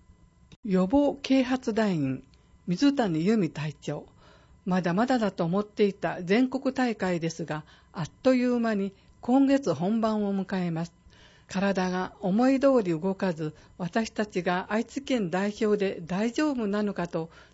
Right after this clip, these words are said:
悩むこともありましたが、指導員さんなど周りの皆さんに助けられ、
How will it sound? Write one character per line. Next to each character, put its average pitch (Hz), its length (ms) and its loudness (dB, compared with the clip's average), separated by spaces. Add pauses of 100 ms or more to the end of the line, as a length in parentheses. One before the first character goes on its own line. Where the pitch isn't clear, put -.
(140)
悩 220 300 0
む 262 100 0
こ 185 140 -2
と 190 120 -4
も 175 120 -2
あ 160 80 -2
り 190 100 -4
ま 208 140 -2
し 208 100 -10
た 175 180 -6
が、 165 200 -6 (320)
指 226 260 0
導 262 180 6
員 208 140 0
さ 196 180 -4
ん 180 120 -2
な 170 140 -2
ど 165 180 -6 (340)
周 190 260 0
り 240 120 -2
の 233 120 0
皆 254 240 0
さ 233 200 -2
ん 185 140 -2
に 160 120 -6
助 175 340 -4
け 202 40 0
ら 185 140 -2
れ、 175 180 -4